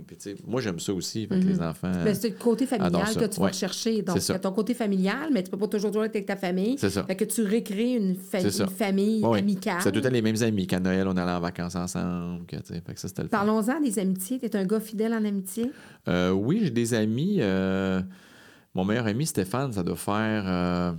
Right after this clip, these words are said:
Speaker 1: en fait, ça, c'est un ami de mon frère qui est devenu mon ami parce qu'on a voyagé beaucoup ensemble. Puis Stéphane, je le connais depuis que j'ai peut-être dix-sept ans.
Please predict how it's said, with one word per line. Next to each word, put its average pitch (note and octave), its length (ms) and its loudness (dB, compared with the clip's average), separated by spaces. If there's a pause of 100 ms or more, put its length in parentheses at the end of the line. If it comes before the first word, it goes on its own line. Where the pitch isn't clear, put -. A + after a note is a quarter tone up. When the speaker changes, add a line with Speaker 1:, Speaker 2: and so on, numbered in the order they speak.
(240)
Speaker 1:
en G2 60 -4
fait, A#2 120 -2
ça, - 160 -4
c'est - 140 -4
un F2+ 100 2
ami F2+ 180 0
de G#2 60 -2
mon F2 300 0
frère A2+ 440 -2
qui G2 100 -4
est - 20 -10
devenu F2 280 -2
mon F#2 300 -2
ami F#2 480 -4
parce F2 160 -4
qu'on F2 180 -4
a F2 60 -2
voyagé F2 380 0
beaucoup F2+ 240 -4
ensemble. G2 560 -2 (480)
Puis - 80 -8
Stéphane, G#2 320 -2
je E2+ 100 -2
le F2 80 -2
connais F2+ 300 -2
depuis F2 480 -6
que F2+ 40 -4
j'ai E2 960 -4
peut-être - 340 -6
dix-sept - 460 -4
ans. F2+ 100 -4